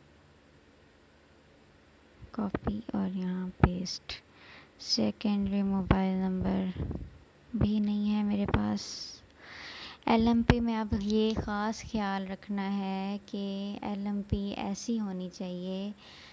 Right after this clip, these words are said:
जिसमें two seventy days, मतलब दो सौ सत्तर दिन complete हो चुके हों उसके pregnancy के duration को। ऐसा ना हो कि two seventy days से अगर एक दो दिन कम आप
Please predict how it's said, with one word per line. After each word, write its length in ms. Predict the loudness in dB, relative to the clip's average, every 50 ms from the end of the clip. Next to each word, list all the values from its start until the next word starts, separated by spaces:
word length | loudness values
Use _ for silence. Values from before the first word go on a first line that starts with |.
| -20 -10 -4
जिसमें 380 | -4 -4 -2 -2 -2 -2 -2 -2 -4
two 260 | -4 -2 0 0 0
seventy 640 | 0 0 -2 -4 -2 -2 -2 -4 0 0 0 -2 0
days, 640 | 2 4 4 6 6 4 4 4 4 2 0 0 0
मतलब 340 | 0 0 0 0 -2 -2 -2
दो 260 | 6 6 8 8 8
सौ 200 | 6 6 4 4
सत्तर 580 | 4 4 2 0 0 0 4 6 6 8 6 4
दिन 320 | 2 0 0 0 0 -2
complete 600 | -2 -2 -2 -2 -2 -2 -2 -2 0 0 6 6
हो 260 | 6 6 8 6 6
चुके 320 | 8 8 6 4 6 0 -2
हों 420 | 0 2 2 2 2 2 2 2
उसके 680 | 0 -2 -4 -4 -6 -4 -2 0 0 0 0 -2 -2 -4 -6 -8 -14 -20 -20 -20 -20 -20 -20 -20 -20 -10 2
pregnancy 600 | 4 4 4 4 4 2 4 4 2 2 2 0
के 120 | 0 0
duration 540 | 0 2 2 2 2 2 0 0 0 0 0
को। 220 | 0 0 -4 -4 -4 -6 -8 -10 -20 -20 -20 -20 -20 -20 -20 -18 -18 -20 -20 -14 -4 -2
ऐसा 260 | 0 0 2 0 0
ना 220 | 2 2 2 2
हो 60 | 2 2
कि 120 | 0 0
two 220 | 2 2 2 2
seventy 400 | 2 2 2 0 2 0 -2 -2
days 260 | -4 -4 -4 -4 -4 -4
से 140 | -4 -6
अगर 200 | -4 -4 -4 -4
एक 180 | -4 -4 -4 -4
दो 120 | -4 -4
दिन 200 | -2 -2 -4 -4
कम 300 | -2 -2 -2 -2 -2 -2
आप 200 | -2 -2 -4 -4